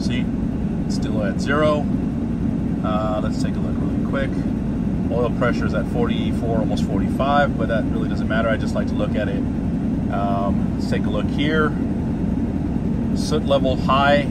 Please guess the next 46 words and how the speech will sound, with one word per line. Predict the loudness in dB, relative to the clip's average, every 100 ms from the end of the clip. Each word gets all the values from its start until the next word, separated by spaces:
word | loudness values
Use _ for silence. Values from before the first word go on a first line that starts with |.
| 0
again, | 0 0 0
until | 0 0 0 0 0
the | -2 -2 0
regen | 0 0 -2
is | -2
complete. | -2 -2 0 0 0 0 0 0 0 0 0
Once | 2 2 2
I | 2
take | 0 0
care | 0 0
of | 4
that, | 4 4 0 -2 -2 -2 -2 -2
I'll | 0
take | 0 -2 0
care | -2
of |
the | 0
def, | 2 2 2 -2 -2
uh, | 0 0 0 0
pressure | 0 0 0
low. | 0 2
That | 2 0 0
could | -2
be | 0 -2 -2 -2
a | -2 -2 -2 -2 -2 -2 -2 0
pressure | 2 2 0
limiting | 0 0 2
valve | 4 4 2
issue | 0 -2 0 0 -2 -2 -2
or | 0 -2
a | -2 -4
metering | -2 -2 -2 -2 -2
unit | -2 -2 -2
issue. | -2 -2
Again, | -2 -2 -2
this | -2 -2
is | -2
E | -2
P | -2 -2 -2
A |
ten, | -2 0 0 0
so | -2
it's | -2
a | -2
different | -2 -2 -2
setup | 0 0 2